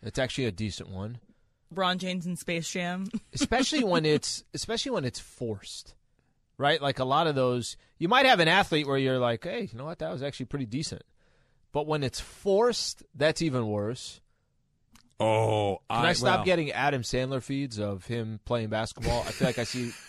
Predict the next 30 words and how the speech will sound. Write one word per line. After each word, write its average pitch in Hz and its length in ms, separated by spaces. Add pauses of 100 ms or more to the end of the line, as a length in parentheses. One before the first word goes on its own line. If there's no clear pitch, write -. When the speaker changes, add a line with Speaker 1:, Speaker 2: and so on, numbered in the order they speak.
(200)
Speaker 3:
<laughs> 175 300
Well, 185 120
you 202 180
clicked 220 320
on 185 120
a - 20
video 147 340
or 113 80
something, 104 360
right? 117 340
Like, 123 200
you, 151 280
you 127 160
Speaker 1:
I 143 40
keep 147 140
getting 139 240
'em. 90 100 (120)
Speaker 3:
I, - 160
once 175 340
you 285 80
do, 196 320 (220)
look, 160 140
the 131 120
algorithm 139 540
is 101 80
smarter 120 320
than 90 400
we 110 160
all 135 200
are. - 200